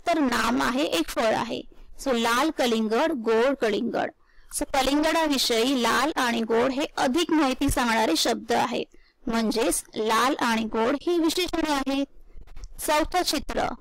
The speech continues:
हत्ती. हत्ती हे काय आहे? तर नाम आहे. हत्ती, बलवान हत्ती, काळा हत्ती. हत्ती या नामाविषयी बलवान आणि काळा विशेष माहिती देणारे शब्द आहेत,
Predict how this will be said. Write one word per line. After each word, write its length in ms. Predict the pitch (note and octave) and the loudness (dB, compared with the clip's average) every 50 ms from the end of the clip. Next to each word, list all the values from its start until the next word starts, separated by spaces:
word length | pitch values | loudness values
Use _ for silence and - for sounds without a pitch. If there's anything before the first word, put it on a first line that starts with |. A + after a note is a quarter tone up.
| - - | -14 -8
हत्ती. 540 | - C#4+ - - - - - C#4+ A3+ G3 - - - - - - - - - - - - - - - - - | -4 -4 -4 -4 -4 -4 -4 -2 -2 -4 -6 -12 -14 -16 -16 -18 -20 -20 -20 -18 -16 -16 -16 -16 -10 -6 -6
हत्ती 280 | D4+ D4 - - E4+ | -6 -6 -6 -4 -2
हे 180 | E4 E4 F4 E4+ | 0 0 0 0
काय 320 | E4+ E4+ D#4+ D#4+ D#4 D#4+ | 0 0 2 2 2 2
आहे? 300 | D#4+ D#4 D4+ D4+ D#4+ D#4+ D#4 - | 2 2 2 2 0 0 -2 0
तर 120 | F4+ F4 D#4+ | 0 0 2
नाम 380 | C#4 A#3+ A3 G#3+ A3 A3 A#3 | 2 2 2 2 0 0 0
आहे. 240 | - - - - C#4 D4+ D4+ - - - | 0 -2 -2 -4 -4 -6 -10 -14 -18 -12
हत्ती, 560 | - - C#4+ C#4 - _ - E4+ E4 E4+ - - - | -4 -2 -2 -2 -2 _ -2 -2 -2 -2 -2 -6 -6
बलवान 560 | C4 B3 B3+ B3+ B3 B3 C4+ C#4+ D4+ D4 C#4+ | -2 0 0 2 2 2 2 2 2 4 2
हत्ती, 380 | B3 G#3+ - - - B3+ B3 B3+ - - | 2 0 -2 -4 -4 -2 -2 -2 -2 -2
काळा 340 | - A#3+ A3 G#3 A3 A#3 C4 C#4 | 0 0 2 2 2 2 2 2
हत्ती. 400 | C#4+ C#4+ - - - - D#4 - - - - - - - - _ _ | 0 -2 -2 -4 -8 -10 -10 -12 -12 -14 -18 -20 -20 -20 -20 _ _
हत्ती 480 | - - B3 A#3+ - - - D#4+ D#4 D#4 | -2 -2 -2 -2 -2 -2 0 2 2 4
या 120 | D4 C4+ | 4 4
नामाविषयी 800 | B3+ B3 A3+ A3 A3 A#3 A#3 A#3 A3+ A3 - - A3+ A#3 C#4+ D4+ | 2 2 2 0 0 0 0 0 -2 -2 0 0 0 0 0 0
बलवान 560 | B3+ A3+ A3+ G#3+ G#3+ G#3 A3 A3+ A#3+ C4+ D4 - | 0 0 0 0 2 2 2 2 2 2 0 0
आणि 220 | - A#3 A3 A3+ | 0 0 0 -2
काळा 460 | B3 - - A3+ G#3 F#3+ G3+ G#3+ - - - G4 | -2 -2 0 0 2 2 2 2 0 -2 -4 -4
विशेष 480 | C4+ C4+ C#4+ - - - F4+ E4+ - D#4+ | -2 -2 -2 0 0 0 2 2 2 2
माहिती 360 | D4 C4+ B3+ B3 - C#4 C4 | 2 2 0 0 0 -2 -2
देणारे 420 | A3+ A#3+ A3 G#3+ G#3 G#3+ C4 D#4+ | 0 0 0 2 2 2 2 2
शब्द 360 | D#4 - D4+ A#3+ A3 G#3 A3+ | 2 2 0 0 -2 -2 0
आहेत, 340 | A3+ G3+ E3+ - - - - | 0 0 0 0 -2 -6 -8